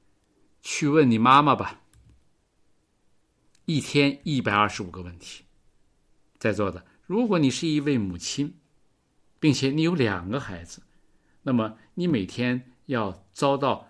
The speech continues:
两百五十个问题的轰炸，难怪你会失去理智。但要知道的是，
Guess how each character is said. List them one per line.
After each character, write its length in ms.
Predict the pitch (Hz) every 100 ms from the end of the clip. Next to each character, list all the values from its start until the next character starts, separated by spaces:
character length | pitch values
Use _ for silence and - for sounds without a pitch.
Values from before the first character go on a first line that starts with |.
| _
两 320 | 123 120 147
百 180 | 143 135
五 320 | - 165 110
十 140 | 95 147
个 120 | 139
问 140 | 127
题 140 | 98 101
的 80 |
轰 220 | - 113 117
炸， 260 | 104 - _ _ _ _ _ _ _ _
难 200 | 107 104
怪 380 | 120 110 90 _ _ _ _
你 100 | 98
会 120 | 92
失 160 | 95 110
去 160 | -
理 100 | 101
智。 300 | 98 - 92 - _ _ _ _ _ _ _ _ _ _ _ _ _ _ _ _ _ _ _ _ _ _
但 120 | 123
要 120 | 117
知 100 | 120
道 140 | 127 110
的 80 |
是， 340 | 95 - 95